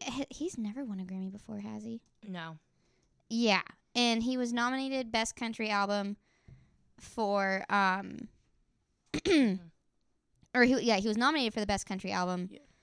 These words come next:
Speaker 1: for, uh, Rustin' in the Rain.
Speaker 2: Yeah.
Speaker 1: And he didn't get it.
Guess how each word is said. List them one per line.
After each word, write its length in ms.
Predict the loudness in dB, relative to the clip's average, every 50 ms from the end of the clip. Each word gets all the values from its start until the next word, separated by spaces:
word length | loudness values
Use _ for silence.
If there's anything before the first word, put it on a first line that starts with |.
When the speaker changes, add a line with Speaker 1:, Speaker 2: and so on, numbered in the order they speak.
| _ _ _ _ _ _ _ _ _ _ _ _ _ _ _ _ _ -10
Speaker 1:
for, 1000 | -4 -2 0 0 2 2 2 0 0 -2 -4 -6 -8 -10 -12 -12 -14 -14 -16 -18 -20 _ _ _ _ _ _ _ _ _ _ _ _ -2
uh, 340 | 0 0 0 0 -2 -4 -4 2
Rustin' 340 | 4 4 4 4 2 0 0
in 80 | 0
the 80 | 0 0
Rain. 240 | 0 -2 -4 -6 -10 -14
Speaker 2:
Yeah. 200 | -10 -8 -8 -8 -8 -12 _ _ _ -20 _ _ _ _ _ _ _ _ _ _ _ _ _ _ _ _ _ _ _ _ _ _ _ _ _ 0
Speaker 1:
And 1300 | 0 2 2 2 2 0 0 0 0 0 0 0 0 0 -2 -2 -2 -2 -2 -2 -2 -2 -4 -4 -4 -6 -8 -10 -10 -14 -20 _ _ _ _ _ _ _ _ _ _ _ _ _ _ _ _ _ _ _ _ _ _ _ _ _ _ _ _ _ _
he 120 | -4 -2 0
didn't 220 | 0 2 2 2
get 180 | 2 2 2 2
it. 180 | 0 -2 -4